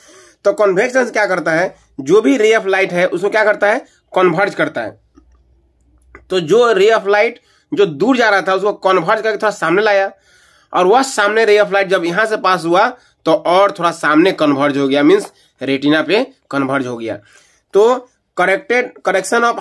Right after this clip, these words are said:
hypermetropia जब आएगा करेक्शन, तो ये वाला डायग्राम बनाइएगा आप लोग। ये डायग्राम भी very, very important है। तो या तो मायोपिया वाला आएगा,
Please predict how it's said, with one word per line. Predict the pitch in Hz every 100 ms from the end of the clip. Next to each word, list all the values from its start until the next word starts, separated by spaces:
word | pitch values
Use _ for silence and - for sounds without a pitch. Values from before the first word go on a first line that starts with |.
| 170
hypermetropia | 175 226 220 185 202 - 190 190 _ - 185
जब | 185 170
आएगा | 156 151 190
करेक्शन, | 196 156 156 165 196 196 _ -
तो |
ये | 160 202
वाला | 190
डायग्राम | 160 151 147
बनाइएगा | 135 127 120 110
आप | 104
लोग। | 98 - _ _
ये | 175
डायग्राम | 175 160 165
भी | 160
very, | 135 147 156
very | 151 214 262 _ - 139
important | 135 127 117
है। | 107 - _ _ -
तो | 175 208 208 _
या | 151
तो | 214 185
मायोपिया | 160 156 170 208
वाला | 208
आएगा, | 202 208 226